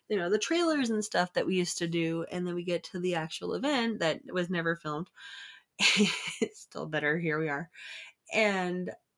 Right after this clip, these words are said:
you know, it's like Jack Harkness and John Hart, Torchwood. It was big. It was, like, a big deal. It was James Masters and, um,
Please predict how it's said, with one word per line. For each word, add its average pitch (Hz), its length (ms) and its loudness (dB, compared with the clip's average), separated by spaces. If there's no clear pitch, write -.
you 311 160 0
know, 175 200 0
it's 185 160 -4
like 180 160 -2
Jack 165 240 -4
Harkness 185 400 -4
and 185 140 -4
John 170 220 -4
Hart, 185 500 -2
Torchwood. 170 420 -2
It - 100 -4
was 170 140 -6
big. 185 420 2
It - 80 -6
was, 170 140 -2
like, 170 140 -2
a 175 60 -2
big 160 280 -4
deal. 196 280 2
It 147 60 -2
was 160 140 -2
James 180 280 -4
Masters 170 680 -2
and, 156 560 -2
um, 156 540 0